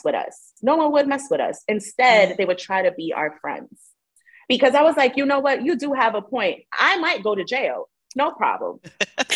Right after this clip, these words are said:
Speaker 2: You were
Speaker 1: I, I
Speaker 2: like, "You
Speaker 1: played
Speaker 2: know
Speaker 1: it
Speaker 2: what?
Speaker 1: smart.
Speaker 2: Because I know this system, you're right." <laughs>
Speaker 1: You're right. Exactly.
Speaker 2: Yes.
Speaker 1: I was like, "You're right."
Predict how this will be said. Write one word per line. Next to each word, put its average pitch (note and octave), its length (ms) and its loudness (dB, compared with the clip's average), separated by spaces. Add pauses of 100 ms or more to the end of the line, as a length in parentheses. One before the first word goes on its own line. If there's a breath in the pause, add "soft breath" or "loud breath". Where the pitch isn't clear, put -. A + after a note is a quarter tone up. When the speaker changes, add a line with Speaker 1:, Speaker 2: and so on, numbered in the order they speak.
(200)
Speaker 2:
You A#3+ 120 4
were C#4 60 6
Speaker 1:
I, - 20 6
I D4 40 4
Speaker 2:
like, D4+ 180 4
"You A#3 80 4
Speaker 1:
played B3+ 100 8
Speaker 2:
know C4+ 120 8
Speaker 1:
it C4 40 -2
Speaker 2:
what? D4+ 100 8
Speaker 1:
smart. A3 200 4
Speaker 2:
Because C4+ 200 8
I D4 100 10
know C4+ 180 4
this C4+ 160 6
system, E4 500 4 (140)
you're A#3 200 2
right." F#3+ 240 8
<laughs> D5 720 2
Speaker 1:
You're E4+ 120 -8
right. B3 260 2
Exactly. C4 680 -2
Speaker 2:
Yes. F3+ 220 2
Speaker 1:
I C#4 120 2
was C#4+ 120 2
like, C4+ 180 -8
"You're D4 160 -10
right." D#3 280 0